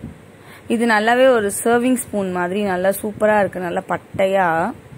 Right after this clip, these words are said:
அதுக்கப்புறம் as usual நமக்கு தெரிஞ்சது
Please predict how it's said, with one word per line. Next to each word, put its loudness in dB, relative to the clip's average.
அதுக்கப்புறம் 2
as -2
usual 0
நமக்கு -2
தெரிஞ்சது 0